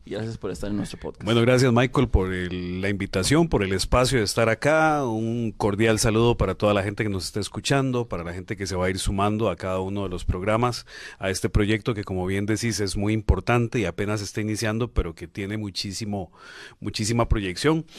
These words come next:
Speaker 2: Para la gente que nos va a estar viendo, pero especialmente para la gente que dice, Mm, yo necesito mejorar el tema financiero.
Speaker 1: Mm.
Speaker 2: Yo necesito, eh, conocer cómo, cómo mejorar lo que a nivel de finanzas estoy haciendo ahorita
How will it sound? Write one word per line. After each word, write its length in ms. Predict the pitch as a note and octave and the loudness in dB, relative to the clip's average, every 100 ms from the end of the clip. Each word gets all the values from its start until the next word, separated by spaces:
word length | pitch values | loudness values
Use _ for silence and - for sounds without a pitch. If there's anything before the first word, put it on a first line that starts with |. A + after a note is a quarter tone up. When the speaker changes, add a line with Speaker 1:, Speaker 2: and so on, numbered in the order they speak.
| - | -18
Speaker 2:
Para 180 | - G#2+ | -2 2
la 60 | G#2+ | 2
gente 180 | A#2 C3 | 2 2
que 60 | |
nos 120 | A2+ | 2
va 80 | G#2+ | 4
a 40 | B2 | 2
estar 240 | - B2+ | 4 2
viendo, 540 | A#2+ D3+ D#3+ D#3 D#3 | 4 4 6 4 2
pero 140 | - A#2 | 2 -2
especialmente 720 | A2 B2 C3+ D3+ E3 E3 F3 | 0 0 2 4 4 2 0
para 200 | D#3 C3 | 2 2
la 100 | A2+ | 4
gente 260 | C3 C3+ C3+ | 2 0 0
que 120 | C3 | 2
dice, 340 | C#3 C3+ C3+ C3+ | 2 2 0 2
Mm, 280 | D3 D3 | 2 4
yo 180 | B2+ A#2+ | 4 4
necesito 580 | B2 B2+ A#2 B2+ B2 B2+ | 4 4 4 2 2 2
mejorar 340 | A#2 G#2 G#2+ | 2 2 2
el 80 | A2 | 0
tema 200 | G#2 A2 | 0 -2
financiero. 500 | A2 G2+ F2 F2+ - - - | -2 -4 -4 -8 -10 -14 -18
Speaker 1:
Mm. 500 | A2 G#2+ G2 G2 F#2 | -16 -12 -12 -10 -6
Speaker 2:
Yo 140 | B2 | 0
necesito, 920 | B2 C#3 A#2+ C3 C3+ - C#3+ C#3 C#3 - - | 2 4 4 2 0 4 4 6 4 0 -6
eh, 280 | A2 G#2+ F#2 - - | -2 -2 -6 -6 2
conocer 640 | B2+ B2 A2+ D3+ D3 B2+ - | 4 6 4 6 4 4 2
cómo, 480 | B2 A#2+ C3+ B2+ - | 2 6 6 4 0
cómo 240 | - C3 D3+ | -2 4 4
mejorar 840 | C#3+ C#3 - - A2 B2+ F3+ F#3+ - - - - _ _ | 4 2 2 4 6 8 6 4 -4 -20 -20 -20 _ _
lo 360 | B2 A#2+ A#2+ - | 0 4 4 2
que 140 | B2 | -2
a 40 | |
nivel 340 | A2 A2+ C3 D3 | 2 2 2 2
de 120 | D#3+ | 0
finanzas 540 | C#3+ A#2+ C#3 C#3+ D#3 | 0 0 2 4 2
estoy 280 | A2+ - B2+ | 0 -2 2
haciendo 380 | B2 C3 B2+ B2+ | 2 2 0 2
ahorita 520 | B2 C#3 E3 F3 F3 | 4 2 2 0 -2